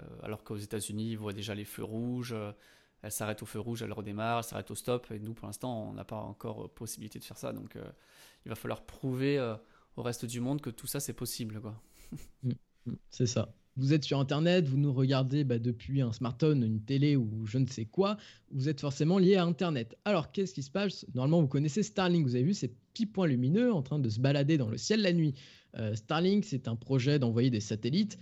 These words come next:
Speaker 2: des milliers de satellites, pour fournir un, un Internet à haut débit sans câble. C'est-à-dire que juste en recevant, euh, de la connexion Internet via le ciel,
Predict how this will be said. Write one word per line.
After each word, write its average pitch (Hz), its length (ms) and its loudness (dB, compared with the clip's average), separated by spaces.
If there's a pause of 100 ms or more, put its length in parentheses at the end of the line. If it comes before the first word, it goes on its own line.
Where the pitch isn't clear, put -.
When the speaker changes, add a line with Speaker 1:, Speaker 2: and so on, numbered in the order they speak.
(140)
Speaker 2:
des 110 80 0
milliers 156 300 6
de 135 60 -2
satellites, 143 440 -2
pour 127 100 -6
fournir 139 380 -2
un, 110 260 0 (340)
un - 180 -8
Internet 127 520 2
à 123 100 4
haut 123 100 6
débit 120 260 2
sans 190 200 -2
câble. 156 280 2
C'est-à-dire 135 240 -2
que 120 160 -2
juste 151 260 -4
en 120 140 -2
recevant, 143 640 2
euh, 113 400 2
de 117 200 0
la 131 60 6
connexion 123 300 2
Internet 117 340 2
via 139 140 4
le 143 100 4
ciel, 135 340 0